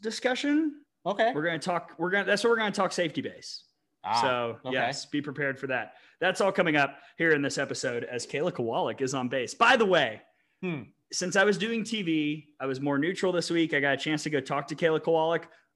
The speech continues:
Speaker 1: easily one of the coolest non-Alabama players I've ever talked with.
Speaker 2: Oh yeah, she's a lot of fun. I know that she has some fun interactions on Twitter with a lot of people. Emily Pietek has talked to,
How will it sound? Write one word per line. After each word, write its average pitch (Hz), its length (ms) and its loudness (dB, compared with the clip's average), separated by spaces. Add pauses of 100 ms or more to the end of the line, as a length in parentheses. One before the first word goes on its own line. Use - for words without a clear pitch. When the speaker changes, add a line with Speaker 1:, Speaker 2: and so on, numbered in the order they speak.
(240)
Speaker 1:
easily 226 400 6
one 160 160 4
of 143 80 0
the 135 60 0
coolest 147 680 0
non-Alabama 131 580 0
players 113 340 -2
I've 117 80 -4
ever 113 180 -4
talked 101 260 -10
with. - 120 -16
Speaker 2:
Oh 196 80 4
yeah, 120 180 0
she's 180 220 -4
a 185 40 -2
lot 170 160 4
of 143 80 -6
fun. 143 320 2
I 120 160 0
know 127 220 -4
that 120 240 -6
she 131 340 -10
has 117 240 -8
some 104 300 -16
fun 123 140 -6
interactions 113 560 -8
on 104 200 -10
Twitter 143 300 -4
with 127 120 -4
a 123 40 -6
lot 123 180 -2
of 113 80 -14
people. 131 480 -10 (160)
Emily 113 240 -10
Pietek 117 400 -8
has 117 120 -12
talked 120 260 -4
to, 120 120 -12